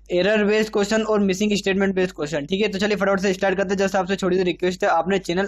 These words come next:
अभी भी सब्सक्राइब नहीं किया तो फ्रेंड्स प्लीज सब्सक्राइब कर दीजिए और इस वीडियो को ज़्यादा से ज़्यादा शेयर करिए अपने फ्रेंड्स के साथ, ठीक है, क्लासमेट्स के साथ, जिसके साथ आपको शेयर करना है, ठीक है। So, चलिए स्टार्ट करते हैं। So, देखिए फर्स्ट क्वेश्चन ये,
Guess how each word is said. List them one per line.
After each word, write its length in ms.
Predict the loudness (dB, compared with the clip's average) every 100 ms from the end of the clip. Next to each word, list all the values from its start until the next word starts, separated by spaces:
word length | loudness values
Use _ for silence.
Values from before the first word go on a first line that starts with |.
| -2
अभी 160 | -2
भी 120 | -2
सब्सक्राइब 360 | 0 0 0 0
नहीं 120 | 0
किया 100 | 0
तो 80 | 0
फ्रेंड्स 200 | -2 -4
प्लीज 220 | -4 -6 -6
सब्सक्राइब 320 | -4 -2 0
कर 100 | 0
दीजिए 240 | 0 -2 -4 -16 _ _ _ -2
और 200 | 2 2
इस 100 | 0
वीडियो 160 | 0
को 20 |
ज़्यादा 180 | 2 2
से 60 | 4
ज़्यादा 160 | 2
शेयर 260 | 2 0 0
करिए 160 | 2 2
अपने 180 | 2 -2
फ्रेंड्स 300 | 0 -2 -2
के 100 | 0
साथ, 180 | 0 -2
ठीक 200 | -4 -4
है, 60 |
क्लासमेट्स 440 | 0 0 0 -2 -4
के 60 |
साथ, 140 | -2 -2
जिसके 240 | -2 -4
साथ 160 | 0 0
आपको 160 | 0
शेयर 220 | -2 -2 -2
करना 240 | -2 -2
है, 80 | -2
ठीक 160 | -2
है। 120 | -2 -4 -8 -20 -20 -20 -20 -8
So, 140 | -4 -2
चलिए 220 | 0 0
स्टार्ट 240 | 2 0
करते 240 | 0 -4 -6
हैं। 140 | -12 -16 -20 -20 -20 -20 -20 -20 -20 -20 -20 -20 -20 -20 -20 -20 -20 -20 -20 -20 -20 -20 -10
So, 120 | -2
देखिए 220 | 0 0
फर्स्ट 260 | 0 0 0
क्वेश्चन 300 | -2 0 0
ये, 320 | 2 0 -2